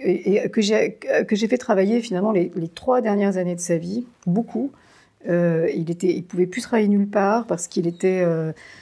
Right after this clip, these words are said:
parce que plus aucun producteur de cinéma ne voulait l'assurer, euh, parce qu'il était trop dangereux, entre guillemets. Euh,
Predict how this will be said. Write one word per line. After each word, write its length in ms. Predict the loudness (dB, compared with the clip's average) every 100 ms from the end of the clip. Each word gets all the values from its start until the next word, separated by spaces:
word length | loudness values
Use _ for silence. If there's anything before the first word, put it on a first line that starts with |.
| -20 -20 _ _
parce 140 | -2 0
que 80 |
plus 200 | 0 2
aucun 440 | 0 2 2 2 2
producteur 420 | 0 -2 0 0
de 60 | -2
cinéma 440 | -4 -2 0 -2
ne 80 | -4
voulait 260 | -4 -2
l'assurer, 880 | 0 0 0 0 2 2 2 2 0 -2
euh, 420 | -4 -4 -6 -8
parce 160 | -8 -8
qu'il 260 | -6 -6 -6
était 220 | -10 -16
trop 240 | -12 -8
dangereux, 420 | -4 -4 0 0
entre 200 | 0 -2
guillemets. 720 | -4 -4 -2 -2 -2 -2 -2 -2
Euh, 160 | -4